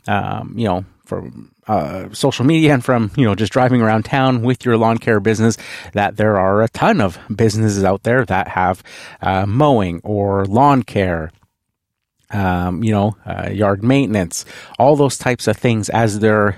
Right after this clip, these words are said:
uh, descriptive component, and it's shared among different companies. But it's that first part that separates, uh, you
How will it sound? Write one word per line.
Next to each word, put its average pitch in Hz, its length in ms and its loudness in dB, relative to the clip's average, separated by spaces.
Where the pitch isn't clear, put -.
uh, 98 160 -2
descriptive - 800 -2
component, 113 720 -2
and 104 200 -4
it's - 140 -10
shared 123 520 0
among 117 500 2
different 110 520 -2
companies. 113 560 -4
But - 160 0
it's 120 180 -2
that - 180 0
first - 460 -2
part 107 280 -2
that 117 220 -2
separates, 104 1000 -2
uh, 101 220 0
you 120 580 2